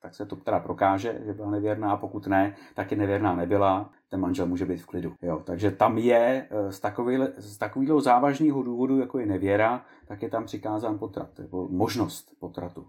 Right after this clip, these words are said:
jo. Ten, ten, eh, manžel to samozřejmě udělat nemusí, ale má, ale měl tu možnost v tom starověku,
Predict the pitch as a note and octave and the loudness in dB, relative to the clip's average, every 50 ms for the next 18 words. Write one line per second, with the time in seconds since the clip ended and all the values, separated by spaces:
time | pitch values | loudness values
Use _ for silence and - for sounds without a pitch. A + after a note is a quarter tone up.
0 | _ - E2+ D#2+ E2 E2 - - - - - G2 F#2+ F#2 F#2 - - F#2+ F#2 F2+ | _ -8 -8 -8 -8 -10 -14 -20 -12 -4 0 2 2 2 2 0 -2 -2 0 2
1 | F#2 F#2+ F#2 F2+ F2 F2+ F#2 F#2 F#2 F#2 F#2 F#2 F#2+ G2 F#2+ F#2 - G2 G2 F#2+ | 2 2 2 0 0 0 0 0 0 -2 -2 -2 -2 -2 -2 -2 -4 -4 -4 -2
2 | F#2+ F#2 G2+ F#2+ G2 F#2+ F#2 G#2 G2+ G2+ G#2+ G#2 G#2+ A2+ A#2 - - - - - | -2 0 2 2 2 2 2 2 2 2 2 2 2 2 2 -2 -6 -10 -10 -6
3 | - - A#2+ B2+ C3+ C3+ C3+ C3 B2+ C3 - A#2+ A#2+ B2 A#2+ B2 A#2+ A#2 - C3 | 0 4 6 6 6 6 6 4 2 2 2 2 0 0 0 -2 -2 -2 -2 -2
4 | B2 A2+ G#2+ G2 G2+ F2 E2 - - _ - E2+ E2+ E2 - - E2 E2 E2 E2 | -4 -4 -4 -6 -8 -10 -10 -12 -16 _ -16 -16 -16 -14 -14 -12 -12 -10 -8 -8
5 | - - | -10 -10